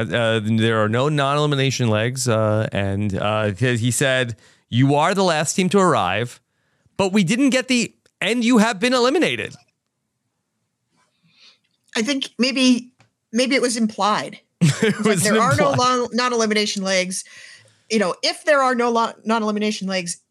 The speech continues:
Speaker 2: and you are the last team to arrive, then
Speaker 1: Yeah.
Speaker 2: dot, dot, dot.
Speaker 1: I don't know. I feel like it was kinda like on Survivor where it's like, "All right, uh, and the s-, seventh player voted out is Mike. Mike, bring me your torch."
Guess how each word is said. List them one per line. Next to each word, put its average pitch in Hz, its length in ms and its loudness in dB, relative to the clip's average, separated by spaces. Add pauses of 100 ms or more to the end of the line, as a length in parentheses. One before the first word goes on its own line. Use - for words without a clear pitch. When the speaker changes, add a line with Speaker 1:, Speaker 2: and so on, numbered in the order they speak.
(120)
Speaker 2:
and 285 340 -2
you 226 120 -2
are 202 120 0
the 185 80 -8
last 185 300 -4
team 190 160 -8
to 165 120 -12
arrive, 156 500 -4 (160)
then 156 800 -6 (420)
Speaker 1:
Yeah. 170 340 0
Speaker 2:
dot, 160 240 -6
dot, 165 160 -10
dot. - 380 -6 (420)
Speaker 1:
I - 60 0
don't 214 60 2 (240)
know. - 100 -4
I 165 140 -2
feel 190 160 2
like 254 80 4
it 254 40 0
was 254 100 0
kinda 226 220 0
like 233 160 0
on 233 120 0
Survivor 208 500 0
where 156 140 2
it's 147 100 -4
like, 151 200 0
"All 170 100 2
right, 196 360 0
uh, 151 1080 4
and 151 540 2
the 147 480 4
s-, - 380 -2
seventh 160 500 0
player 175 240 0
voted 165 260 0
out 180 320 0
is 156 240 2
Mike. 175 640 -4 (280)
Mike, 151 480 -6
bring 170 200 0
me 190 80 2
your 185 80 2
torch." 160 640 0